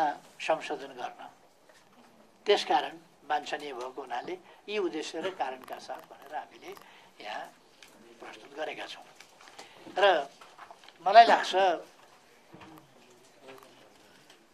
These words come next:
यो भ्रष्टाचार निवारण ऐन दुई हजार उनासाठी लाई संशोधन गर्न आवश्यक छ। अघि नै मैले भने भ्रष्टाचारको नियन्त्रण र निवारणका लागि,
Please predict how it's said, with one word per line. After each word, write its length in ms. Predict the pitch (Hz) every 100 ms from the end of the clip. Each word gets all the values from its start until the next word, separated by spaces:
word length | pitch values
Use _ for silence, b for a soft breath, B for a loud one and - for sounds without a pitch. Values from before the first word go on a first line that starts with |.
| - - -
यो 240 | 175 190 185 160 - - - - - - - - - -
भ्रष्टाचार 500 | 180 220 214 226 214
निवारण 380 | 185 180 180 180
ऐन 240 | 170 185
दुई 140 | 175 160
हजार 240 | 165 170
उनासाठी 720 | 156 - 175 - 214 214 139
लाई 320 | 135 156 190 214
संशोधन 640 | - 160 143 175 180 180 151
गर्न 240 | 143 160 208 - - - - - _ - - - -
आवश्यक 420 | 151 151 - 151
छ। 120 | - 196 254 - - - - - - _ - - -
अघि 160 | 175 180
नै 80 |
मैले 240 | 170 160 156
भने 240 | 143 202
भ्रष्टाचारको 880 | - 151 - 190 180 196 208 - 214
नियन्त्रण 680 | 165 - 175 202 196 208 233
र 120 | 214 160
निवारणका 580 | 160 156 160 175 175
लागि, 320 | 143 - -